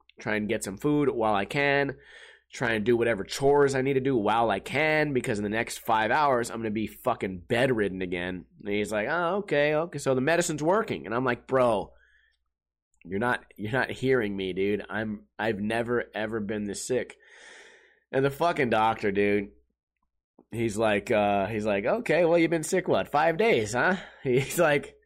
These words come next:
"Could be the flu, could be covid." And he's like, "You know, some people, when they get covid, they're sick for three weeks."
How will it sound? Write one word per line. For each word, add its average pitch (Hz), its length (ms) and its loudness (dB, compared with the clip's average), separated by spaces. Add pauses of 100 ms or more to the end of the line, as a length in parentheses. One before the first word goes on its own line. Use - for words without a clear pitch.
(380)
"Could 151 160 -2
be 160 80 4
the 160 80 4
flu, 190 260 4
could 185 180 0
be 170 100 4
covid." 156 580 2 (140)
And 123 100 0
he's 127 80 4
like, 123 160 4
"You 127 80 2
know, 139 140 4
some 214 260 0
people, 156 240 4
when 135 120 4
they 127 120 4
get 123 160 2
covid, 127 380 2 (800)
they're 175 200 2
sick 190 220 0
for 139 120 -2
three 170 200 4
weeks." - 480 2